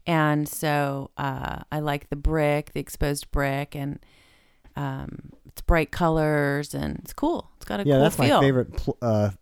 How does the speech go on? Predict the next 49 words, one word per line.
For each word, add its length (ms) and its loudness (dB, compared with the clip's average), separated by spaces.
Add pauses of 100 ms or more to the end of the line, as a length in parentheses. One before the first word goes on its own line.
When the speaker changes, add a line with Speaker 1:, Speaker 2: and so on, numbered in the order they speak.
(240)
Speaker 2:
my 140 4
favorite 360 6
thing 140 4
about 160 2
that 120 -2
place 300 2
is 120 -2
that 120 0
exposed 420 0
brick. 200 -2
So 100 -6
I'm 80 -2
glad 600 0 (460)
that 100 -4
they, 120 2 (200)
that 120 2
he 60 0
kept 300 2
that. 340 4
But 160 0
the 80 0
Speaker 1:
Yeah. 80 -6
Speaker 2:
color 280 4
scheme, 580 -2 (560)
uh, 80 2
it's 140 -2
bright. 760 4 (300)
The 80 2
whole, 140 2
the 140 -2
buil-, 280 8
the 240 4
outside 280 6
of 60 4
the 60 2
building 280 2
is 80 -4
bright. 300 2
You 80 -6
can't 280 -4
miss 280 2
it. 160 -2 (120)
Speaker 1:
Mm-hmm. 240 -8
Speaker 2:
Um, 480 0 (220)
but 180 2
the 80 0
fact 400 2
that, 240 0
uh, 340 0